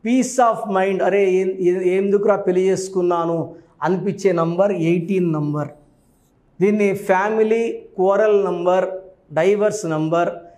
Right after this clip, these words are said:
చిన్న విషయం కూడా తల్లో ఆలోచన అలాగే ఉంటాయి, అశాంతిగా ఉంటుంది, బ-, ఏడుపు వస్తుంటుంది, నిద్ర లేని రాత్రులు గడపాల్సి వస్తుంది,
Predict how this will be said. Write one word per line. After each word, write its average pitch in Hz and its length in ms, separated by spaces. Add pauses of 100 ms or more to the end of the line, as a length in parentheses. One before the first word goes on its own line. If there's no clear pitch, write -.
(220)
చిన్న 254 400
విషయం 247 340
కూడా 233 120
తల్లో 214 280
ఆలోచన 214 520
అలాగే 208 440
ఉంటాయి, 208 520 (340)
అశాంతిగా 220 760
ఉంటుంది, 175 760
బ-, 127 260
ఏడుపు 202 320
వస్తుంటుంది, 175 600
నిద్ర 170 480
లేని 214 240
రాత్రులు 202 560
గడపాల్సి 175 520
వస్తుంది, 160 640